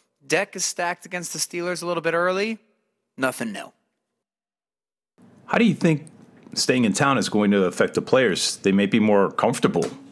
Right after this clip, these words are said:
Speaker 2: you know, staying in town than they would be in a dorm room where they have to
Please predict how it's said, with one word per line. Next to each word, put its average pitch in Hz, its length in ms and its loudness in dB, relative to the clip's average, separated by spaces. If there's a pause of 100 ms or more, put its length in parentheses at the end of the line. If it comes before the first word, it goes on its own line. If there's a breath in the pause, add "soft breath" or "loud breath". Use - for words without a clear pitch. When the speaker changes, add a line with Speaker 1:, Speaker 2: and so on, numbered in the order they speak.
(100)
Speaker 2:
you 92 100 -2
know, 90 120 0
staying 90 500 0
in 87 220 -2
town 90 260 0
than 87 120 -2
they 90 60 -2
would 87 220 -2
be 90 260 0
in 92 120 -2
a 90 40 -2
dorm 113 360 2
room 101 180 2
where 90 100 4
they 92 140 2
have 98 240 2
to 80 260 -2